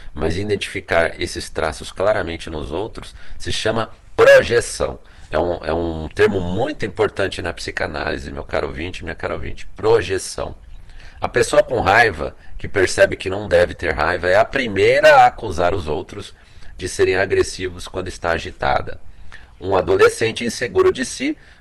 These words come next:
pode logo depreciar e acusar outro adolescente de ser careta. Os sentimentos e os estados emocionais que não conseguimos suportar são colocados decididamente fora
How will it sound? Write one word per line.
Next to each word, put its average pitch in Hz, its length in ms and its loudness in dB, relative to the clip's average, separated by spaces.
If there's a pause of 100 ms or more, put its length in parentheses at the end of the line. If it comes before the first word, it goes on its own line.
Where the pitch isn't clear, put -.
(120)
pode 247 300 6
logo 277 640 6
depreciar 107 800 2
e 104 40 0
acusar 95 460 0
outro - 240 -4
adolescente 98 800 -2 (400)
de 95 80 -10
ser 101 260 -2
careta. 101 560 2 (680)
Os 85 100 -8
sentimentos 107 720 -2
e 110 80 -8
os 104 140 -6
estados 87 400 -2
emocionais 85 680 -4
que - 140 -14
não 95 200 -4
conseguimos 85 600 -6
suportar - 680 -2 (300)
são 113 240 -2
colocados 120 800 2
decididamente 202 1000 -4
fora 113 580 4